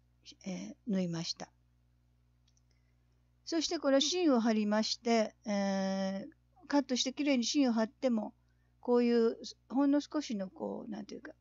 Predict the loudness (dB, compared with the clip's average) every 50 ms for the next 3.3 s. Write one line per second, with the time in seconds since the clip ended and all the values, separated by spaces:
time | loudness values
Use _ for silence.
0 | _ _ _ _ -8 -4 -2 0 0 0 0 -2 -4 -6 _ -10 -8 -8 -6 -6
1 | -8 -6 -6 -6 -6 -6 -8 -8 -8 -8 -8 -10 -10 -10 -12 -12 -12 -8 -4 -2
2 | -2 -2 -4 _ _ -6 -4 -2 -2 -2 -4 -6 -6 -8 -8 -8 -8 -8 -8 -8
3 | -8 -8 -10 -12 -14 -16